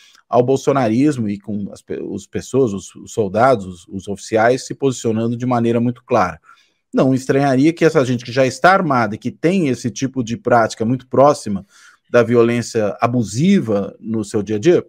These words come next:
claro, não são todos, mas há um contingente razoável que tá envolvido com isso, inclusive de forma muitas vezes, eh, sacramentada pelas altas cúpulas das corporações,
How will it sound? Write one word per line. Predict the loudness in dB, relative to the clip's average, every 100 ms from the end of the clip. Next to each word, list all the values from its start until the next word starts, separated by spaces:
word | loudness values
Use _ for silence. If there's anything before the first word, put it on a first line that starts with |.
| -2
claro, | 0 0
não | -2
são | -2 -4
todos, | 2 2 2
mas | 0 0 0
há | -2
um | -2
contingente | -6 -6 -4 -6 -2
razoável | 0 2 4 4 4 0 -10 _ -20 _
que | -10
tá | -4 -2
envolvido | 0 -2 -6
com | -4 -4
isso, | -4 _
inclusive | -2 -2 0 0 2 2 0
de | -6
forma | 2 4 4
muitas | 0 -2 -2
vezes, | 0 0 -2 -8 -14 _ _ _ _ _ -8
eh, | -4 -4 -4
sacramentada | -2 -2 0 0 0 0 2 4 2 -4 -8 _ -4
pelas | -2 0 0
altas | 0 -2 -6
cúpulas | -6 -4 -4 -4
das | -4 -4
corporações, | -6 -2 -4 -4 -2 -2 -4